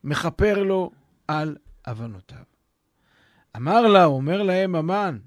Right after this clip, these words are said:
כנראה טיפש שהוא לא היה, "עתה מי לקומצא קמחא דידכו, ודחי עשר, עשרה אלפי כיכר כספא דידי."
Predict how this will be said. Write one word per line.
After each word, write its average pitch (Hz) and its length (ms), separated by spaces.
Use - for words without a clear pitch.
כנראה 123 300
טיפש 175 420
שהוא 160 160
לא 147 160
היה, 113 220
"עתה 247 380
מי 226 220
לקומצא 247 600
קמחא 226 480
דידכו, 196 640
ודחי 185 600
עשר, 196 520
עשרה 175 540
אלפי 185 360
כיכר 190 440
כספא 202 420
דידי." 196 520